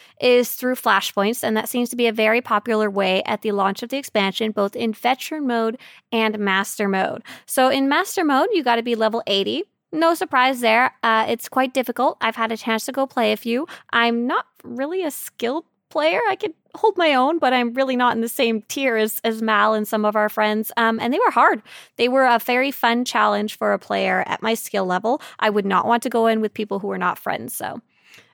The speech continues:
veteran mode is where it gets interesting. And I don't know if there's a bug or a feature. So Mal, could you explain what the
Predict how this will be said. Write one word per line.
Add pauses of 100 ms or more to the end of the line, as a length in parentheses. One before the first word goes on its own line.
veteran
mode
is
where
it
gets (1000)
interesting. (380)
And (220)
I
don't
know
if
there's
a
bug
or
a
feature.
So
Mal,
could
you
explain
what
the